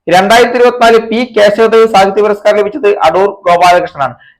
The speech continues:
രണ്ടായിരത്തി ഇരുപത്തിനാലില് പി കേശവദേവ് സാഹിത്യ പുരസ്കാരം ലഭിച്ചത്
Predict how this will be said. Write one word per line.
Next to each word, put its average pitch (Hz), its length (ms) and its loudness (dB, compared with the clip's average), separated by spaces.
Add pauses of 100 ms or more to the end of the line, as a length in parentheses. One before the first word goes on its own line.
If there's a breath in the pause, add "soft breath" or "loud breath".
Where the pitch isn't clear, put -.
രണ്ടായിരത്തി 175 400 0
ഇരുപത്തിനാലില് 185 520 0
പി 214 440 -6
കേശവദേവ് 208 640 2
സാഹിത്യ 175 340 -2
പുരസ്കാരം 180 380 -6
ലഭിച്ചത് 180 400 -4